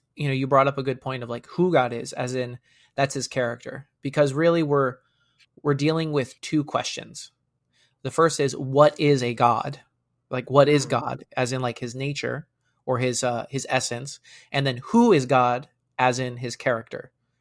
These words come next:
Speaker 1: Or what kind of, like, what is he like as a, as a being? And I think there's a lot of issues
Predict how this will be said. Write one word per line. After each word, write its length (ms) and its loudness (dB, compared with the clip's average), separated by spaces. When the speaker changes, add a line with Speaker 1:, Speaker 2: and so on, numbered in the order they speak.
Speaker 1:
Or 80 0
what 320 2
kind 320 -2
of, 80 -4
like, 180 -4
what 140 4
is 80 -4
he 120 -6
like 360 -4
as 140 -6
a, 160 -8
as 140 -4
a 60 2
being? 480 -4
And 120 2
I 100 4
think 260 -4
there's 180 4
a 40 2
lot 240 6
of 140 2
issues 600 -2